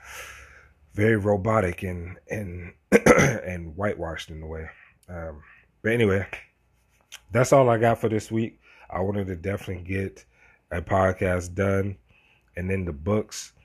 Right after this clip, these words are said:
And, um, yeah, hopefully, again, next week, Robbie, uh, will be with me and we'll, uh, get back to our normal,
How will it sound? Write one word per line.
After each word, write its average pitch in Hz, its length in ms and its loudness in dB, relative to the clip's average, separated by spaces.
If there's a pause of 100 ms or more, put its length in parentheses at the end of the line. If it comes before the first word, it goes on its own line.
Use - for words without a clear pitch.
(340)
And, 90 280 -4
um, 82 600 -4 (1040)
yeah, 92 260 2
hopefully, 104 640 0
again, 87 580 -4
next 90 280 -8
week, 92 340 -8 (580)
Robbie, 92 680 0 (460)
uh, 80 560 -2
will 87 140 -6
be 87 240 -6
with 87 300 -6
me 85 300 -6
and 78 160 -8
we'll, 82 460 -6
uh, 71 500 -4 (840)
get 92 180 -6
back 87 260 -2
to 90 80 -6
our 80 140 -2
normal, 87 680 -4